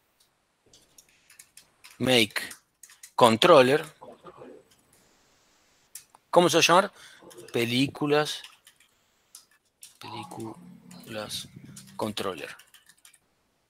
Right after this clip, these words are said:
Pin creado. ¿Dónde está ese? Acá, en H T T P, controladores. Acá están los controladores de todos los objetos. Películas controller.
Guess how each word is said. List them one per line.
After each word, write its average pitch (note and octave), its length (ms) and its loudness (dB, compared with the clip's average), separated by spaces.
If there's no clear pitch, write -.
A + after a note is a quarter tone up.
Pin F3 280 -2
creado. A2+ 400 0
¿Dónde A#3 380 6
está E3+ 300 8
ese? E3+ 500 4
Acá, - 380 -10
en C#3+ 440 -10
H B2+ 220 -10
T B2+ 60 -14
T C#3+ 80 -8
P, G3+ 180 -6
controladores. D3+ 880 4
Acá C3 160 -4
están F3+ 260 0
los A#2 140 0
controladores C#3+ 460 4
de E3+ 100 4
todos D#3 200 8
los C3+ 100 6
objetos. G#2+ 540 -6
Películas C#3+ 440 -2
controller. G#2 440 -8